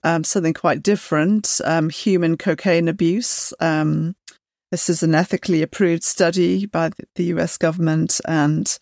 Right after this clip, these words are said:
um, looking at the impact that, um, cocaine had on, on the human brain.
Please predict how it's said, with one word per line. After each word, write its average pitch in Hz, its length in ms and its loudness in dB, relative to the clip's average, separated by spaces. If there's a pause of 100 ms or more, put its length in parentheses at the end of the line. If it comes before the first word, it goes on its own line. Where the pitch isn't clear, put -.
(400)
um, 170 400 2
looking 170 400 0
at - 120 -4
the 175 140 4
impact - 580 -2
that, 151 220 2 (120)
um, 160 400 0
cocaine 165 560 0
had 160 340 -2
on, 156 300 0
on 165 180 0
the 160 60 -2
human 165 440 0
brain. 160 460 0